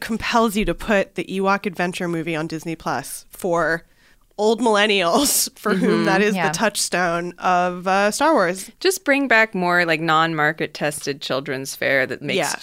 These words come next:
Speaker 2: makes kids cry.
Speaker 1: Have you seen
Speaker 2: <laughs>
Speaker 1: it, Tess, ever?
Speaker 3: What?
Speaker 1: The Ewok
Speaker 2: The Ewok
Speaker 1: Adventure?
Speaker 2: Adventure.
Speaker 3: No.
Speaker 2: It's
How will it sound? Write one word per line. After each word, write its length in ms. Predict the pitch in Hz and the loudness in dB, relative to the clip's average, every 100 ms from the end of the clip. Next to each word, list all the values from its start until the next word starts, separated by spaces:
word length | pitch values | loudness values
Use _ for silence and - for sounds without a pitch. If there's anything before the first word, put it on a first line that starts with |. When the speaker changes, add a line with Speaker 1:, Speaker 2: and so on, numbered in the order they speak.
| - | -8
Speaker 2:
makes 360 | 165 156 - - _ | -4 -4 -6 -16 _
kids 320 | - 147 - | -6 -4 -6
cry. 400 | - 143 131 135 | -8 -4 0 4
Speaker 1:
Have 160 | 143 262 | 4 4
you 120 | 294 | 2
seen 260 | - 220 240 | 2 4 4
Speaker 2:
<laughs> 0 | |
Speaker 1:
it, 240 | 277 - | 4 2
Tess, 340 | 311 311 311 | 2 2 2
ever? 400 | 330 311 349 349 - - | 0 2 2 2 -4 0
Speaker 3:
What? 280 | 233 165 - | 2 2 -2
Speaker 1:
The 60 | 214 202 | -4 0
Ewok 140 | 208 208 | 2 4
Speaker 2:
The 40 | |
Ewok 40 | 240 | 4
Speaker 1:
Adventure? 480 | 185 185 262 269 294 | 4 4 4 2 4
Speaker 2:
Adventure. 560 | 175 214 190 156 165 | 2 4 4 2 -2
Speaker 3:
No. 60 | - - - - - - - _ | -8 -20 -20 -20 -20 -20 -20 _
Speaker 2:
It's 100 | - | 2